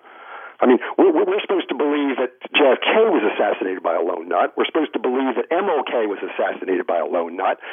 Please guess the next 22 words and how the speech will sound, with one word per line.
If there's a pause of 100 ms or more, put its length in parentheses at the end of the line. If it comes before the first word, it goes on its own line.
(360)
We're
supposed
to
believe
that,
uh, (220)
Robert
F.
Kennedy
was
assassinated
by
a
lone
nut. (800)
Uh,
and
we're
supposed
to
believe
that